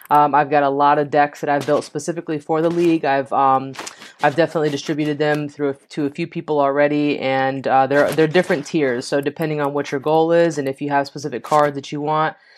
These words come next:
uh, anyway, we could chat about it. So, uh, there'll be links for that in the Discord, Into the Flu, Harry Potter T C G Dueling League, and, uh, Into the Flu is my YouTube channel where I go over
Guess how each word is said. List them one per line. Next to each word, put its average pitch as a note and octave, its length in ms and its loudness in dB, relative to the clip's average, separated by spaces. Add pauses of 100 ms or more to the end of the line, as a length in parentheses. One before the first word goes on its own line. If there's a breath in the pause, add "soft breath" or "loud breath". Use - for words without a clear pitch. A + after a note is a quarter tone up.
(240 soft breath)
uh, D3+ 60 4
anyway, D3 220 2
we C#3+ 100 -2
could D3 140 -8
chat D3 200 0
about B2+ 220 -2
it. B2+ 120 -8
So, D3 380 0 (640 soft breath)
uh, D#3+ 160 6
there'll E3 160 4
be D#3+ 100 2
links E3 260 2
for D#3+ 140 -4
that F3+ 460 2
in D3+ 140 -6
the D3 60 -4
Discord, F3+ 580 2
Into E3 260 -4
the D#3 100 -2
Flu, E3 240 -4
Harry D3+ 240 2
Potter D3+ 220 0
T D#3 140 -6
C D3+ 140 -10
G C#3+ 200 -4
Dueling E3 380 0
League, E3 360 -2 (460 loud breath)
and, D#3 460 0
uh, D3 360 2
Into F3 220 -2
the F3 100 -2
Flu F3 260 0
is D3 220 0
my C#3+ 180 -6
YouTube F#3 420 -6
channel F3 420 -2
where D3 260 0
I C#3 100 2
go D3 240 2
over D3+ 640 0